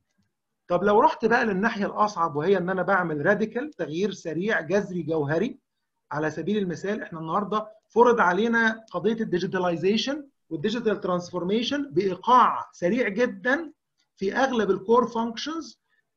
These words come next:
عند الناس في فترة اللوك، اللوك، اللوك داون بتاعتنا دي، كل الناس بتشتغل في البيت. هتعمل إيه بقى؟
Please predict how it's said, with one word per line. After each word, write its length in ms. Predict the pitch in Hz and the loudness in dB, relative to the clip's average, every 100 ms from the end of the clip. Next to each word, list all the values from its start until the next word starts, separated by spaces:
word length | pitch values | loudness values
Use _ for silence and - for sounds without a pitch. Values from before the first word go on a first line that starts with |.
| _ | _
عند 280 | 139 160 175 | 0 2 2
الناس 480 | 190 190 233 302 - | 0 2 0 0 -6
في 180 | 247 262 | -4 -2
فترة 380 | 262 285 285 - - _ _ | -2 -2 -4 -6 -14 _ _
اللوك، 480 | 175 190 214 262 - | -4 2 2 0 -6
اللوك، 420 | 196 226 - - _ _ _ _ 160 | -2 -2 -2 -6 _ _ _ _ 0
اللوك 300 | 175 233 226 | 2 2 2
داون 260 | 226 226 | 2 2
بتاعتنا 460 | 202 202 202 226 196 | 2 2 2 0 -2
دي، 180 | 185 247 | -2 -2
كل 200 | 214 202 | 0 0
الناس 140 | 214 | 0
بتشتغل 500 | 202 - - 214 214 | -4 -10 -4 -2 -2
في 60 | - | -2
البيت. 440 | 196 202 190 - - _ _ _ _ | 2 4 4 0 -20 _ _ _ _
هتعمل 400 | - 220 202 180 | 0 2 2 0
إيه 200 | 190 185 | 2 2
بقى؟ 560 | 170 170 156 151 139 | 2 0 -2 -4 -6